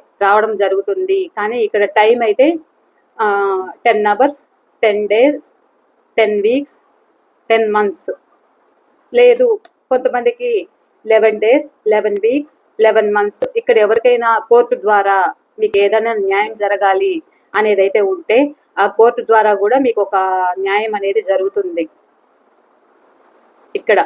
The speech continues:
మీరు ఎదురు చూస్తున్న పర్సన్‌లో, మ్, మీ ఇద్దరి మధ్య ఏదైనా ఒక కేసు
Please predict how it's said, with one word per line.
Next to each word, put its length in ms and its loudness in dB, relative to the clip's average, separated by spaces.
మీరు 280 2
ఎదురు 260 0
చూస్తున్న 440 -8
పర్సన్‌లో, 640 -2
మ్, 220 -6
మీ 200 -4
ఇద్దరి 240 2
మధ్య 300 0
ఏదైనా 400 0
ఒక 200 -6
కేసు 460 0